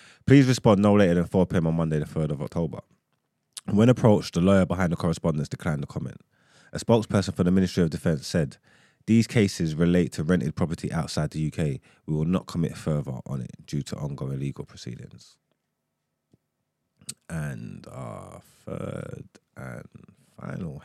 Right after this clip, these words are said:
headline, or second, but final headline, sorry. "U K withdraws troops from Mali early due to political instability." Defence Minister James Heappey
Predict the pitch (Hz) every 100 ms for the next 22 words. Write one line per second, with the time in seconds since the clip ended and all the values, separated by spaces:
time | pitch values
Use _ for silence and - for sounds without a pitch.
0 | - - - - - 131 131 139 135 82
1 | - - - - - - - - 73 67
2 | 87 - - - - - _ _ _ _
3 | _ - _ _ _ _ 123 147 156 131
4 | 127 110 123 117 - 131 104 - 104 101
5 | 110 110 90 82 98 101 82 76 73 95
6 | 90 - - 78 78 90 104 - 92 90
7 | 87 - 82 - 85 76 87 69 - -
8 | 80 _ _ _ _ _ _ - - 135
9 | 104 107 95 - 85 80 101 101 95 -
10 | 101 - 80 80